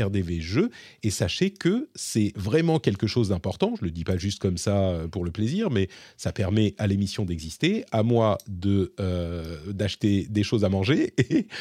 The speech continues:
ça me permet même de, euh, payer, euh, des intervenants, des gens avec qui je travaille, et cetera. Donc, patreon point com slash R D V jeux pour soutenir l'émission. C'est hyper simple et en plus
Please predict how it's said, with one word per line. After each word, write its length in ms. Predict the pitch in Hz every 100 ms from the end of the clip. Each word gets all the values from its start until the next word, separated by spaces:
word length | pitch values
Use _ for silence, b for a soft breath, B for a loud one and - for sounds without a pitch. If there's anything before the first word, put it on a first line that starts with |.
| B B
ça 120 | 113
me 60 |
permet 260 | 104 95 95
même 380 | 117 180 151 101
de, 380 | 120 104 131 131
euh, 180 | 120 101
payer, 600 | 87 131 120 110 196 240 - 110
euh, 500 | 98 92 90 87 92
des 520 | 95 90 87 85 90
intervenants, 760 | 92 85 73 76 104 131 131
des 140 | 110 90
gens 180 | 101 98
avec 180 | 85
qui 120 | - 85
je 80 |
travaille, 340 | - 76 95 90
et 60 | 73
cetera. 360 | 76 80 135
Donc, 220 | 143 95 - B B B
patreon 360 | 151 160 156
point 160 | 139 127
com 240 | 139 123
slash 340 | - 101 87 -
R 200 | 147 127
D 180 | 127 127
V 320 | 101 113 92 B B -
jeux 480 | 85 87 156 240 - -
pour 140 | 87
soutenir 360 | - 104 113 85
l'émission. 500 | 82 76 - 156 226 - B B B B
C'est 560 | - - 85 82 71 - -
hyper 280 | 143 107
simple 300 | - 170 -
et 20 | 78
en 120 | 80
plus 520 | - 294 - - -